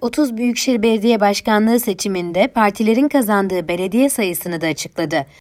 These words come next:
Buna göre C H P on dört, A K P on iki, dem Parti üç, Yeniden Refah Partisi ise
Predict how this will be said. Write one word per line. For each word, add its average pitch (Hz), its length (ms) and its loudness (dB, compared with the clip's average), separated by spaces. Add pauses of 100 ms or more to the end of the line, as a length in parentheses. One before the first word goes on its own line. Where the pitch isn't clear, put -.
(120)
Buna 302 240 6
göre 226 320 2
C 202 200 2
H 208 60 0
P 202 180 0
on 180 220 0
dört, 196 340 0
A 208 160 2
K 202 200 -4
P 180 200 -4
on 180 180 -8
iki, 202 480 -2
dem 208 200 2
Parti 170 520 -4
üç, 254 280 -2 (260)
Yeniden 240 440 4
Refah 247 260 0
Partisi 175 540 -4
ise 302 360 2